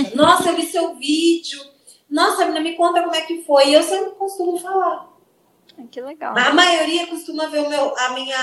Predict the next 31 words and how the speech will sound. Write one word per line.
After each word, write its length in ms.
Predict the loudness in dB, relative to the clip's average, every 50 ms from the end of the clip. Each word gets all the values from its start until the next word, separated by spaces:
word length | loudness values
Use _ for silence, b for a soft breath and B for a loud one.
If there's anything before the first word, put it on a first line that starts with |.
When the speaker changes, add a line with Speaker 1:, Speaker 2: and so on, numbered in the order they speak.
| -4 -4 -6 -8 -10
Speaker 2:
a 80 | -10
minha 220 | -10 -10 -10 -10 -12
cicatriz 420 | -8 -4 -4 -4 -4 -6 -12 -6
da 140 | -4 -4 -4 -4
traque, 500 | -6 -8 -4 -2 -2 -2 -2 -4 -10 -16
o 20 |
povo 240 | -12 -10 -10 -8 -8
pergunta, 240 | -8 -10 -10 -14 b b b b b b b
"Nossa, 380 | 0 2 2 2 2 0 -2 -2
o 20 |
que 100 | -6 -6 -2
que 260 | -2 0 0 0 0 0
foi?" 520 | 2 2 2 4 2 2 0 -2 -4 -2 2
Aí 140 | 4 4 4
eu 140 | 4 2 0
conto. 460 | 0 2 2 2 0 -2 -6 -12 -14 _ _ _ _ -20 -20 -12 -6 -6 -6 -6 -6 -12 B B B B B _ _ _
Speaker 1:
Ai. 140 | -14 -6 2 6
Speaker 2:
Qual 160 | 6 6 6
cidade 320 | 4 2 0 0 0 -2 -6
pequena, 380 | -10 -8 -4 -4 -4 -4 -4 -4
o 40 |
povo 160 | -4 -4 -2 -2
é 40 | -4
muito 180 | -6 -8 -12 -12
curioso. 640 | -10 -8 -4 -4 -2 -2 -4 -4 -8 -12 -18 -20 -20 _ _ B B B B B B 0
Speaker 1:
Ah, 160 | 2 2 2
<laughs> 640 | 2 0 -4 -2 -4 -4 -6 -6 -12 -20 -20 _ -4
tem 240 | -2 -2 0 2 0
isso 260 | 0 0 -2 -6 -4
também, 440 | -2 0 0 0 -2 -4 -6 -8 -10
né? 180 | -12 -12 -12